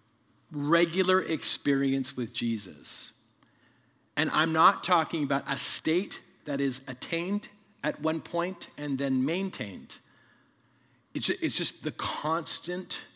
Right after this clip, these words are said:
time, the regular visitation, the ongoing enjoyment of the presence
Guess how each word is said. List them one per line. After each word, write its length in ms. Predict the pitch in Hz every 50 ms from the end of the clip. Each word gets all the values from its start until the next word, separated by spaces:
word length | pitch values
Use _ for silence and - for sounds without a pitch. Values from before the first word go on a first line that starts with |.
| _ _ _ _ _ _ _ -
time, 600 | - - - 147 135 123 110 92 82 73 73 - - - - - - _ _
the 100 | - 143
regular 880 | 139 135 127 135 151 160 175 160 156 180 175 175 180 175 175 165 165 170 - - - - _ _ _ _ _ _ _ _ _ _ _ _ _ _ _ _
visitation, 1040 | 131 120 113 160 180 - 165 180 - - - 175 170 165 151 - - 143 113 92 87 87 - - - - _ _ _ _ _ _ _ _ _ _ _ _ _ _ _ _ _ _ _ -
the 160 | - 165 160 - -
ongoing 1000 | - 160 165 170 180 185 185 190 185 160 139 156 170 175 175 170 165 156 151 131
enjoyment 960 | 165 156 147 147 120 - 160 170 180 190 196 208 220 233 233 - - - - - - - _ _ _ _ _ _ -
of 160 | 151 139 120
the 80 | 156 127
presence 760 | - - - 165 165 160 151 175 185 185 - - - -